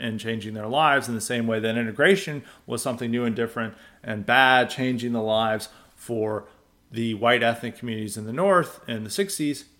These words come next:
they, uh, get really upset about it. And immigration, mass immigration for Ireland is something very new.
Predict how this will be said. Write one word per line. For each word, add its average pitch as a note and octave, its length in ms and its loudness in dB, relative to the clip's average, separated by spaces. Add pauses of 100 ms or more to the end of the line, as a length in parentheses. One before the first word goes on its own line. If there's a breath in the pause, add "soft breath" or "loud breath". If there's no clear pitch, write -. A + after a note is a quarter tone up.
(380)
they, A#2+ 680 0
uh, G#2+ 240 -4
get A2 220 -2
really A2+ 180 -2
upset A#2 300 -2
about G2+ 240 -6
it. G1+ 60 -12 (1000)
And D#3+ 100 2
immigration, A3+ 580 8
mass A#3 260 8
immigration F3+ 500 2 (360 loud breath)
for D#3 260 2
Ireland D3+ 420 6
is C3+ 160 2
something C3 340 0
very A#2 320 4
new. G#2 320 -2